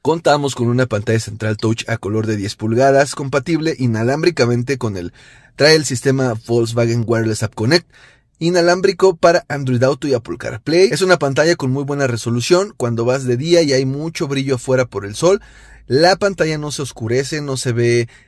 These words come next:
eh, sin brillo, tiene muy buena nitidez y aparte trabaja muy bien, no se pasma, reacciona bien.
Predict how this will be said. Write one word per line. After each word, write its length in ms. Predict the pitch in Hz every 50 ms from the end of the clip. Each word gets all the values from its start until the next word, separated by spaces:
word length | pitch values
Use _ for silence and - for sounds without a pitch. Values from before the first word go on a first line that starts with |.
| _ _
eh, 640 | 110 107 104 104 104 104 104 104 104 101 101 104 101
sin 680 | - - - - - 131 123 123 120 117 117 117 113 117
brillo, 580 | 123 131 151 151 139 143 160 156 160 - 247
tiene 220 | - 139 131 127 127
muy 100 | 127 131
buena 240 | 127 127 120 120 117
nitidez 480 | 117 117 117 131 131 156 175 175 -
y 40 | 147
aparte 460 | 120 - 135 135 127 - 160 160 165 - - - _ _
trabaja 340 | _ 110 113 117 120 - 135
muy 180 | 127 123 117 117
bien, 220 | 120 135 147 156
no 80 | 151 131
se 120 | - -
pasma, 380 | 110 - 131 131 135 131 139 131
reacciona 460 | 117 101 - - - 117 110 107 90
bien. 420 | 110 117 98 107 104 87 67 58